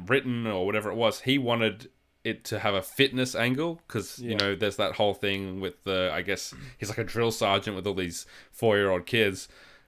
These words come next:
Speaker 1: But then he also wanted it to have, like, some depictions of family violence. And I was like, "That is so interesting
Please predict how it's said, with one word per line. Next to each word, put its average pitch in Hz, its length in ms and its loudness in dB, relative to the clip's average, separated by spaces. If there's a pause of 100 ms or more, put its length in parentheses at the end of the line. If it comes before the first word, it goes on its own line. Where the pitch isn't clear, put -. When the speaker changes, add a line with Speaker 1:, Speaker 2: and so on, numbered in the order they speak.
(100)
Speaker 1:
But 123 120 2
then 123 140 6
he 123 100 6
also 120 280 4
wanted 107 340 2
it 107 180 -4
to 104 220 0
have, 104 240 -2
like, 104 140 -6
some 104 180 -10
depictions 110 480 -6
of 98 100 -8
family 98 280 -6
violence. 92 420 -4
And 87 80 -8
I 98 60 -4
was 98 100 -10
like, 101 220 -6
"That 135 160 0
is 131 160 -4
so 110 260 0
interesting 101 800 -6